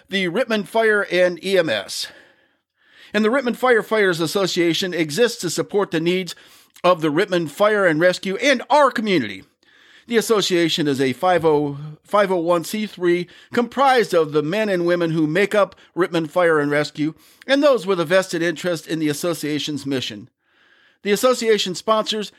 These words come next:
and or participates in many community events and activities, including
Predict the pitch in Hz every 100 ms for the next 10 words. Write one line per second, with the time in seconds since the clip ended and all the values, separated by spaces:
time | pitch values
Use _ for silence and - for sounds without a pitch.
0 | _ _ - 247 247 214 185 185 196 180
1 | 165 185 175 - 175 175 170 185 185 -
2 | 175 185 180 180 175 - _ _ 170 165
3 | 170 196 196 - 220 277 262 226 185 160
4 | 156 165 - 202 202 320 302 254